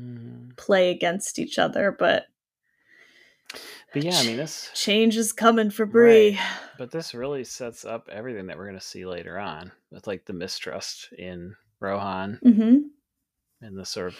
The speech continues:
Speaker 1: sowing of discord there.
Speaker 2: Mm-hmm.
Speaker 1: Denethor's own kind of ineffectual
Speaker 2: Mm-hmm.
Speaker 1: role as steward, like, all of it is, yeah, as you said, like, a microcosm here with this
Speaker 2: Right.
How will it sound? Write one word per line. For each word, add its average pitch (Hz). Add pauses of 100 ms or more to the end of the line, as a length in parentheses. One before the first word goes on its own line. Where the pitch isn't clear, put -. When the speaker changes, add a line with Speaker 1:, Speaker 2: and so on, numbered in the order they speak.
Speaker 1:
sowing 95
of 90
discord -
there. 151
Speaker 2:
Mm-hmm. 208
Speaker 1:
Denethor's 120
own 107
kind 101
of 101 (420)
ineffectual 101 (240)
Speaker 2:
Mm-hmm. 208 (840)
Speaker 1:
role 101
as 95
steward, 101
like, 101
all 98
of 98
it 95
is, 95
yeah, 98
as -
you -
said, -
like, -
a 101
microcosm 101
here 107
with -
this - (560)
Speaker 2:
Right. -